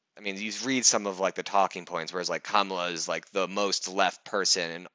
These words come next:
the whole entire Democratic Party. But I think this really just, I mean, at the end of the day, like, she explained, she was, one,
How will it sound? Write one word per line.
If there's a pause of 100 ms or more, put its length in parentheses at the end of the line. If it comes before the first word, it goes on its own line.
the
whole
entire
Democratic
Party.
But
I
think
this
really
just, (380)
I
mean,
at
the
end
of
the
day,
like, (920)
she
explained,
she
was, (400)
one,